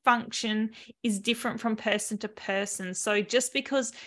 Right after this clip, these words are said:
your best friend is stressed and you are stressed does not mean you're gonna have the same, um, issues or concerns, okay? So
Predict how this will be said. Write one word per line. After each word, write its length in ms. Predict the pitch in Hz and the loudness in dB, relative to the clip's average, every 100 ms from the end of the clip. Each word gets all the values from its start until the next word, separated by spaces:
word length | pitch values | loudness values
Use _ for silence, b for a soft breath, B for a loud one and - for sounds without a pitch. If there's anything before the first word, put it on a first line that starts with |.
| B | B
your 140 | 233 | 4
best 300 | 220 233 226 | 6 4 2
friend 260 | - 208 208 | 2 2 2
is 160 | 214 - | 0 -2
stressed 480 | - 185 196 - - | 2 2 2 -4 -2
and 120 | 214 | 2
you 140 | 208 202 | 2 2
are 60 | |
stressed 720 | - - 190 196 - - 196 | -2 0 2 2 -2 -8 0
does 260 | 247 233 233 | 4 4 4
not 180 | 233 233 | -2 -2
mean 380 | 208 202 208 233 | -2 0 0 0
you're 80 | |
gonna 160 | 226 202 | 0 -2
have 160 | 196 - | -2 -6
the 100 | 208 | -4
same, 400 | - 185 190 185 | 0 -2 -2 -6
um, 320 | 185 185 185 - | -6 -6 -8 -8
issues 400 | - 185 202 190 | -4 -2 -2 -2
or 40 | 190 | -4
concerns, 680 | - 196 - 185 180 180 | -4 -4 -2 -2 -2 -4
okay? 460 | 180 - 190 185 214 | -6 -6 -4 0 0
So 240 | 208 208 | 2 0